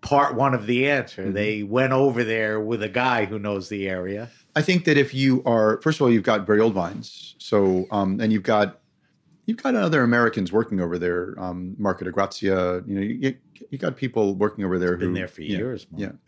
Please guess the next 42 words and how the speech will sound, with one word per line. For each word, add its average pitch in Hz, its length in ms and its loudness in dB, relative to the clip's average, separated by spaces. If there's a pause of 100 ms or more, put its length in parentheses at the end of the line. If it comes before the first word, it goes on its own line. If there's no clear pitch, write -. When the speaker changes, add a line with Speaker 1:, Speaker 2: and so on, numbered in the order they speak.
(680)
Speaker 2:
Um, 107 420 0 (260)
Speaker 1:
I 180 100 2
think 196 240 -4
all 196 140 2
the 175 100 0
boxes 139 520 0
are 95 60 -10
checked. - 380 -12
The 101 80 -6
varietal, 123 1200 2 (400)
Speaker 2:
Mm-hmm. 110 40 -10
Speaker 1:
um, 92 540 -8 (300)
the 101 160 -6
vineyards, 123 840 -2
hundred-year-old 107 800 -4
vines, 110 520 -6
the 110 100 -2
winemaker. 123 1120 -2
I 107 100 -4
think, 107 580 -8
um, 98 560 -10 (180)
Eris 117 480 -2
and 101 160 -10
Reese 120 560 -10
sort 110 360 -2
of 98 80 -2
have 92 200 -6
great 101 300 -6
chops. - 680 -8
Speaker 2:
Absolutely. 113 580 0
Speaker 1:
You 123 80 -2
know. 107 120 -4
Speaker 2:
And 139 160 4
I, 139 60 6
and 143 200 2
I 143 60 2
also 156 240 2
think 143 240 0
that 127 100 2
if 123 160 0
you 117 340 2
are 107 400 2